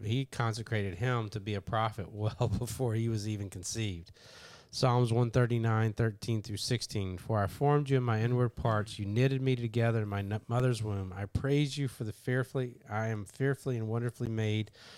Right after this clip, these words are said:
Uh, wonderful are your works. My soul knows it very well. My frame was not hidden from you when I was being made in secret, intricately woven in the depths of the earth. Your eyes saw my unformed substance. In your book were written,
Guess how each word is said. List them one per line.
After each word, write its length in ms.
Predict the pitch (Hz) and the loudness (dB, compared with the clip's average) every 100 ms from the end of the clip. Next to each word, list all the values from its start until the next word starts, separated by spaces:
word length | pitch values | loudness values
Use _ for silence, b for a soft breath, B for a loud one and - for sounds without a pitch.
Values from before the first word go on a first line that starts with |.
| B B B B B 110 | B B B B B 0
Uh, 80 | 107 | 2
wonderful 440 | 117 143 147 147 | 4 4 4 2
are 200 | 127 123 | 4 4
your 420 | 120 120 120 120 | 4 6 6 4
works. 640 | 120 113 120 110 98 - - | 2 2 4 2 -2 -6 -4
My 160 | 104 | -4
soul 540 | 98 - - 147 151 143 | -4 -2 2 4 6 4
knows 340 | 131 127 120 | 4 4 4
it 80 | 110 | 0
very 240 | 110 110 | 0 0
well. 400 | 104 107 113 113 | 0 2 2 2
My 180 | 107 101 | 0 -4
frame 460 | 92 - 135 143 143 | -6 -4 0 2 2
was 160 | 123 | 0
not 220 | 120 113 - | 0 -2 -2
hidden 260 | 120 123 | -2 -2
from 300 | 110 117 107 | -6 -6 -4
you 280 | 104 110 110 | -2 0 2
when 180 | 107 104 | 0 0
I 100 | 104 | 0
was 160 | 98 | -2
being 440 | 104 120 135 131 120 | -4 -2 0 0 2
made 280 | 117 117 110 | 2 2 0
in 100 | 104 | -4
secret, 640 | - - 147 - 98 - - | -4 -2 -2 -2 -6 -6 -6
intricately 600 | 123 127 139 - 123 113 | -6 -4 -6 0 0 0
woven 600 | 107 135 151 135 117 107 | 2 4 4 4 2 2
in 80 | |
the 100 | 101 | 0
depths 320 | 95 117 131 143 | 0 0 0 -2
of 80 | |
the 160 | 127 107 | 0 0
earth. 300 | 92 87 - B B B B - | 0 -2 -8 B B B B -6
Your 160 | 104 | 0
eyes 300 | 101 110 117 | 2 4 2
saw 420 | - 131 120 117 - | 0 2 4 2 -2
my 240 | 107 95 | -4 -2
unformed 600 | 107 127 123 - 143 139 | 0 -2 -2 0 0 0
substance. 680 | - 107 92 - 107 98 - _ | 0 -2 -2 -4 -4 -4 -12 _
In 240 | 127 139 147 | -4 -2 0
your 160 | 143 | 0
book 420 | 131 117 117 - 113 | 0 0 -2 -2 -4
were 140 | 113 | 0
written, 400 | 107 104 107 | 0 -2 -4